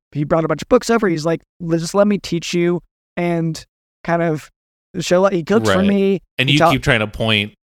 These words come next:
Speaker 2: say, "There's only two wheels. There's no way that would stand up and fall over." That's how I know that this is fake. This is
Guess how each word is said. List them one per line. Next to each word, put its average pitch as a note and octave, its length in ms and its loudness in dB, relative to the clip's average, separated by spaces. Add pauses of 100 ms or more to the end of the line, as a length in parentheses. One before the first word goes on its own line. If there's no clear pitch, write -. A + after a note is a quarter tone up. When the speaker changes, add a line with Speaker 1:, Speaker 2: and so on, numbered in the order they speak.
(160)
Speaker 2:
say, A2+ 400 -2
"There's G#2+ 200 -2
only A2+ 160 0
two G#2 240 -4
wheels. G2 320 -2
There's F#2+ 220 -8
no G2+ 160 -2
way F#2+ 160 0
that F2+ 180 -4
would F2+ 140 -10
stand E2 380 -10
up - 380 -4
and G#2 120 -16
fall - 180 -6
over." F#2+ 240 -4
That's E2 180 -14
how G2 100 -10
I F2+ 100 -6
know F2+ 180 -8
that F2 140 -14
this - 220 -14
is - 100 -12
fake. A2 380 -4
This G#2+ 160 -6
is F#2 120 -10